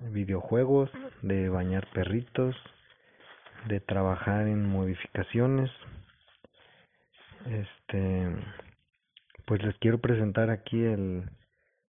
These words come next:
la plática con Carlos de Acrylic Shield. Eh, pues hablamos sobre su trabajo con los acrílicos, eh,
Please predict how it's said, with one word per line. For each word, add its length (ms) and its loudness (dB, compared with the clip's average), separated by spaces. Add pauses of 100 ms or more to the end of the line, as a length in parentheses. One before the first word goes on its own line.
(120)
la 320 -4
plática 760 0 (1080)
con 680 2 (540)
Carlos 540 2 (100)
de 320 0 (260)
Acrylic 840 -2
Shield. 560 0 (1500)
Eh, 460 0 (680)
pues 180 4
hablamos 380 4
sobre 420 2
su 260 0
trabajo 480 2
con 200 0
los 200 -2
acrílicos, 840 -2 (1400)
eh, 520 -2